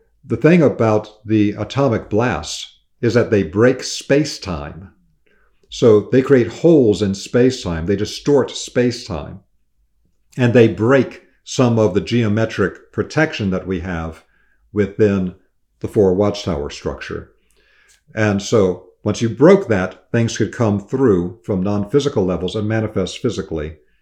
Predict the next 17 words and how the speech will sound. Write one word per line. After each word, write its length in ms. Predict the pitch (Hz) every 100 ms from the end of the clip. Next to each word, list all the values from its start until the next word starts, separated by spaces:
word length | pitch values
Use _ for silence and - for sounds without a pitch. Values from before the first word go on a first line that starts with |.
| _ -
in 140 | 110
a 40 |
way 120 | 104 98
that 140 | 90
they 120 | 87
couldn't 280 | 85 104 90 82
before. 580 | 73 117 87 80 82 _ _ _ _ _ - _
So 200 | - 127 117
the 80 |
thing 240 | 117 147 143
to 60 |
bear 200 | 127 123
in 100 | 113
mind 240 | 127 160 123
is 180 | 98 -
here, 220 | 104 104
uh, 360 | 170 196 190